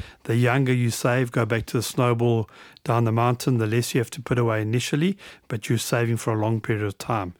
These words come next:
So that pool of money is a large pool when you retire. Similar scenario, when you come in late for a medical aid, you haven't saved for that early years. So the later the year, the later people are probably gonna get sick and they're gonna,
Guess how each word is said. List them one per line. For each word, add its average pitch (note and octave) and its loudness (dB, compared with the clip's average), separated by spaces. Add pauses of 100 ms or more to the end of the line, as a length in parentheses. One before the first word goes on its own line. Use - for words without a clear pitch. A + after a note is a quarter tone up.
(300)
So - -2
that A#2 0
pool C3+ 2
of A#2+ 2
money A2+ 0
is G#2 -6 (100)
a B2 -2
large A2+ 0
pool A#2 0
when A2 -2
you G#2+ -2
retire. A#2+ -2 (340)
Similar C3 2
scenario, A#2+ 2
when A2 0
you A#2+ 0
come B2 0
in A2 -2
late C3 0
for C3+ 0
a A2+ 2
medical A2 -2
aid, A2 -2 (340)
you - 0
haven't A#2+ 2
saved A#2+ 0
for A#2 -2
that G#2+ -4 (120)
early C#3 4
years. A#2 0 (420)
So - -2
the A2+ 0
later A#2+ 0
the A2 0
year, A2 0
the A2 0
later B2+ 0
people A2+ -2 (280)
are A#2 -4
probably B2 0
gonna A2+ 0
get G#2 -6
sick - -2
and A2 -2
they're G#2+ -2
gonna, G2+ -2